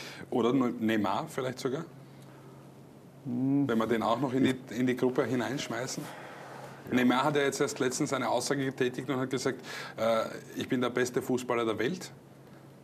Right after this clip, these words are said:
Speaker 1: aber nur weil Messi und Ronaldo nicht von dem Planeten sind.“ <laughs>
Speaker 2: Ja, eine, eine sehr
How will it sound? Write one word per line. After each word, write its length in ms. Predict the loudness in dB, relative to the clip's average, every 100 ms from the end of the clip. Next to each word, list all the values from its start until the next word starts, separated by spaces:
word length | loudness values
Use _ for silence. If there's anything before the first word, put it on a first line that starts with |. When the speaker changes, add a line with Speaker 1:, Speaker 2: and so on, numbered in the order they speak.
| -20 -20 -2
Speaker 1:
aber 480 | 2 4 6 4 2 -8 -18 -20 -20 -20 -20 -20 0
nur 160 | 2 4
weil 140 | 4
Messi 320 | 4 2 0
und 100 | 2
Ronaldo 380 | 2 2 2 2
nicht 180 | 2 0
von 140 | -2
dem 140 | -2 0
Planeten 400 | 0 0 -2 -4
sind.“ 180 | -6 -6 -2 4 6 8 6
<laughs> 640 | 6 4 4 -6 -10 -12 -2
Speaker 2:
Ja, 320 | 2 4 4 2
eine, 480 | 0 2 4 4 2
eine 220 | -2 -2 -2
sehr 420 | 0 2 2